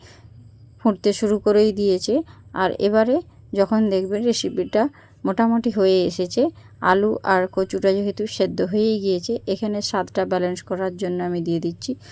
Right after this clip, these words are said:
সামান্য হাফ চামচ পরিমাণ একটু চিনি। আর চিনিটা দেওয়ার পর আবারও কিন্তু একটু নাড়িয়ে চাড়িয়ে নেব। এ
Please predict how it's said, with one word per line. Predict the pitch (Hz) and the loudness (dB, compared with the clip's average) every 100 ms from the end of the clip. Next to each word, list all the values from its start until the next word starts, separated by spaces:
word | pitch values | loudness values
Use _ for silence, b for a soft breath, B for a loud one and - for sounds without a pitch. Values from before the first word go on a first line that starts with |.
| B - | B -10
সামান্য | - 185 180 180 190 175 | -2 0 2 0 -4 -4
হাফ | 180 - | -4 -2
চামচ | 196 185 190 - | -2 -2 -2 -4
পরিমাণ | 180 175 180 185 | -2 0 -2 -4
একটু | 208 202 - | -6 -8 -4
চিনি। | 196 185 269 B B B - | -2 0 0 B B B -8
আর | 175 180 | -6 -2
চিনিটা | 190 190 208 196 190 | 0 0 0 0 0
দেওয়ার | 180 175 | 0 0
পর | - - - 185 | -2 -2 -2 -2
আবারও | 190 185 175 | 0 0 -2
কিন্তু | 202 196 202 | -4 -4 -4
একটু | 196 220 | -4 -4
নাড়িয়ে | 196 180 180 180 | -2 0 -2 -4
চাড়িয়ে | 196 190 196 196 | -4 -2 0 -2
নেব। | 196 214 - B B B - - - - - - - - - - - - - - - - - - - - - | -4 -4 -6 B B B -20 -20 -20 -20 -20 -20 -20 -20 -20 -20 -20 -20 -20 -20 -20 -20 -20 -20 -20 -20 -18
এ | - | -2